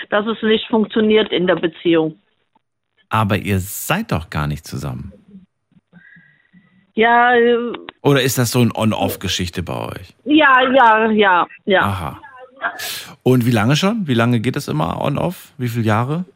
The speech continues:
Speaker 1: Äh, es hat
Speaker 2: Zehn.
Speaker 1: eine ganze Zeit gut funktioniert, als er noch für sich gewohnt hat, in Andernach. Und jetzt, wo er woanders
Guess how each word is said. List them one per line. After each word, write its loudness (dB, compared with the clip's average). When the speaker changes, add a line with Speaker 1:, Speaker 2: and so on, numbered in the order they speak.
Speaker 1:
Äh, 2
es 0
hat 2
Speaker 2:
Zehn. 0
Speaker 1:
eine 2
ganze 0
Zeit 2
gut 2
funktioniert, 2
als 0
er 2
noch 0
für 0
sich -2
gewohnt 2
hat, 0
in -2
Andernach. 0
Und -2
jetzt, 0
wo 2
er 2
woanders 2